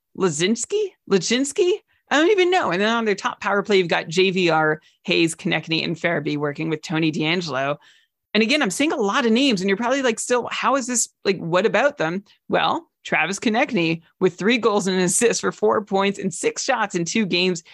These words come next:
He's also added a full minute of ice time per night over what he was averaging last year so far. I haven't even mentioned the defense. Ivan Provorov, holy cow, three assists for three points in two games and nine shots.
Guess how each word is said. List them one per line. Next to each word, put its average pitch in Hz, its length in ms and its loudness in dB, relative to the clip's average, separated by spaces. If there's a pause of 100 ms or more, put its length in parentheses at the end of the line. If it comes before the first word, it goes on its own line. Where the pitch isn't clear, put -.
He's 214 200 2
also 226 280 0
added 180 300 0
a 175 60 0
full 196 280 0
minute 165 500 0 (260)
of 165 120 -2
ice 160 220 0
time 165 240 -2
per 156 140 -4
night 147 280 -2
over 143 200 -4
what 151 160 0
he 156 80 2
was 147 100 -2
averaging 147 420 -4
last 160 300 -4
year 165 80 0
so 165 180 -2
far. 170 320 -2 (300)
I - 200 0
haven't 269 240 2
even 220 200 0
mentioned 165 580 -2 (200)
the 185 80 4
defense. 170 640 -2 (240)
Ivan 240 260 0
Provorov, 165 760 -2 (340)
holy 254 320 0
cow, 175 560 -4 (240)
three 254 280 2
assists 190 600 0 (100)
for 190 140 0
three 269 300 -2
points 233 360 -2
in 170 100 -4
two 226 200 0
games 185 340 0 (260)
and 202 200 0
nine 196 540 2
shots. 196 600 -2